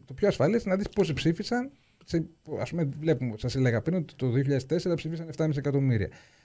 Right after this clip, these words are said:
Το δύο χιλιάδες, το δύο χιλιάδες δώδεκα, παρόλη την κινητοποίηση, παρόλη την είσοδο των μαρών στην πολιτική, την πολιτικοποίηση, το πιο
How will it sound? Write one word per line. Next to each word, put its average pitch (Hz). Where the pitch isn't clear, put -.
Το 127
δύο 165
χιλιάδες, 165
το 135
δύο 131
χιλιάδες 156
δώδεκα, 123
παρόλη 127
την 170
κινητοποίηση, 135
παρόλη 147
την 165
είσοδο 175
των 147
μαρών 135
στην 139
πολιτική, 131
την 120
πολιτικοποίηση, 117
το -
πιο 269